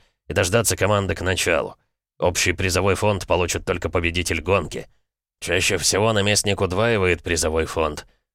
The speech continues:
Но я не уверен, что в этом году будет так. У нас было много проблем в последнее время, и каждый золотой на счету.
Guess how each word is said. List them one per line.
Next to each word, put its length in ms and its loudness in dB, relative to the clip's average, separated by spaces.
Но 80 -2
я 160 2
не 100 2
уверен, 400 2
что 220 0
в 40 2
этом 240 2
году 220 2
будет 340 -4
так. 460 -8
У 100 -6
нас 180 2
было 220 2
много 300 2
проблем 460 2
в 100 -10
последнее 560 0
время, 440 -2
и 80 -10
каждый 380 0
золотой 500 0
на 120 -2
счету. 520 -2